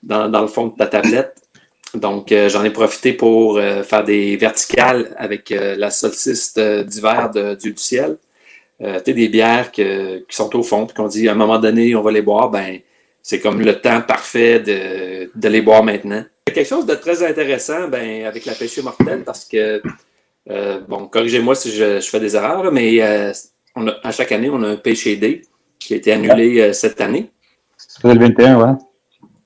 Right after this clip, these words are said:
Speaker 1: Ils ont quand même, euh, sorti la caisse P C D qui contenait quatre versions, euh, différentes de cette bière. Euh, cette bière-là, ben, c'est une bière, euh, super connue, euh, qui est reconnue beaucoup pour, euh, toutes ses différentes versions, mais surtout la version, euh, Bourbon.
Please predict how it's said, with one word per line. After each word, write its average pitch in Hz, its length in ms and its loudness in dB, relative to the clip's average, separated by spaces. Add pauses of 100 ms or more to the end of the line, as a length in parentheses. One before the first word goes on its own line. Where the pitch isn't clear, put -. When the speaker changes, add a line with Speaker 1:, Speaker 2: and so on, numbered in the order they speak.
Speaker 1:
Ils 113 100 -4
ont 107 100 0
quand 127 160 6
même, 143 280 6
euh, 120 380 2
sorti - 340 -4
la 131 100 2
caisse 117 540 0 (140)
P 110 100 -2
C 104 180 -8
D 104 200 -6
qui - 100 -20
contenait 107 380 -4
quatre 104 200 -2
versions, 110 560 -2
euh, 98 140 -4
différentes 104 460 -4
de 104 60 0
cette - 220 -4
bière. 135 300 2 (600)
Euh, 107 120 0
cette 113 200 2
bière-là, 123 360 8
ben, 113 160 0
c'est 104 240 -2
une 101 160 -4
bière, 110 300 -2
euh, 101 180 -4
super - 300 -6
connue, 107 400 -6 (480)
euh, 98 720 -6 (220)
qui 117 120 -4
est 107 40 2
reconnue 110 280 0
beaucoup 151 460 -4
pour, 131 320 0
euh, 127 140 6
toutes - 160 -2
ses 143 100 -4
différentes 127 380 0
versions, 123 340 -2
mais 151 80 -8
surtout - 260 -8
la 131 120 2
version, 117 680 -2
euh, 101 240 0
Bourbon. 104 500 -4